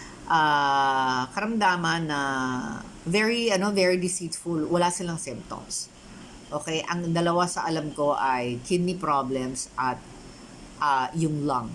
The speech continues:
problema sa lungs. Wala kang kaubo-ubo, walang something, pero may problema na pala. Okay?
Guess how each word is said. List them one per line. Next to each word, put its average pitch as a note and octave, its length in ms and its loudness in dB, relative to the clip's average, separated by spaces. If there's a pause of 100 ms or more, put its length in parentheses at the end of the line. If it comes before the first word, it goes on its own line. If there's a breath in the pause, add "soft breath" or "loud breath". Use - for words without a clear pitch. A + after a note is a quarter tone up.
(140)
problema C#3+ 400 0
sa C#3 160 -8
lungs. - 240 -8
Wala D3+ 320 2
kang G3 160 -8
kaubo-ubo, D#3+ 640 -2
walang C#3 160 -2
something, B2+ 400 -8
pero C3+ 240 -4
may A#2 240 -4 (160)
problema A2 320 -6
na F#2+ 160 -14
pala. - 160 -12 (240)
Okay? D3+ 480 -2